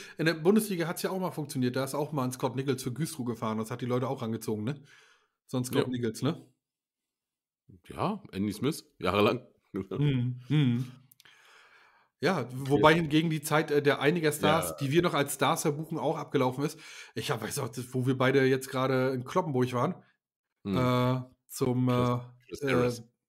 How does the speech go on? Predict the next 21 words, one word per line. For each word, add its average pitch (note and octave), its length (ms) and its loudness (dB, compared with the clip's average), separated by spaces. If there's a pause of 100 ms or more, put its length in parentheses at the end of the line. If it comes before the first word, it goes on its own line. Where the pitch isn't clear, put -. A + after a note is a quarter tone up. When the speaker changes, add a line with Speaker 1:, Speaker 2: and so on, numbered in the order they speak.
(220)
Speaker 1:
Night C#3 240 0
of C#3+ 80 -6
the C3 100 -8
Fight. F3 320 -4 (540)
Speaker 2:
Mhm. F#2+ 240 -4
Speaker 1:
Chris, D#3+ 300 -2
Chris - 260 -4
Harris D3 340 0
auf A#2 100 -4
einmal A#2 220 -4
da G#2+ 200 -2
war, G#2 120 -6
ne? - 260 -6
Und A#2 100 -10
ich A2 60 -12
denk A#2+ 160 -4
so, B2+ 100 -4
„Okay, C3 240 -10 (120)
cool, F3 200 4
Alter, A2+ 220 0
früher, D3+ 340 -2